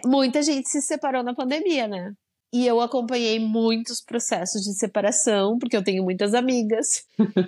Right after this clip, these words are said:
Speaker 1: Então, eu ouvi muitos processos, assim, de separação de, sabe, todo dia a pessoa me ligar e me contar o que tava acontecendo.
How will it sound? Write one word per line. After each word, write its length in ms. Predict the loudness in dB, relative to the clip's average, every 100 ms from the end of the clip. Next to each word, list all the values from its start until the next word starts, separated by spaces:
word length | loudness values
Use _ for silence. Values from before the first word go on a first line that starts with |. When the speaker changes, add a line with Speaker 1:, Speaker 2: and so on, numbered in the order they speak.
| 4
Speaker 1:
Então, 760 | 4 4 4 4 2 0 -4 2
eu 140 | 4
ouvi 320 | 4 4 2
muitos 480 | 0 0 -2 -2 -6
processos, 760 | -4 -6 -4 -2 -2 -2 -4 -4
assim, 680 | -4 -4 -2 -2 -2 -2 0
de 180 | 2 2
separação 600 | 2 0 2 2 2 2
de, 260 | 2 2 0
sabe, 360 | -2 0 2
todo 260 | 0 0 0
dia 180 | 2 0
a 40 |
pessoa 280 | 0 -2 -2
me 80 | -2
ligar 340 | -2 0 -2
e 40 | -2
me 80 |
contar 220 | -4 -2 -2
o 40 |
que 60 | -2
tava 160 | -2
acontecendo. 640 | -2 -2 -2 0 0 -2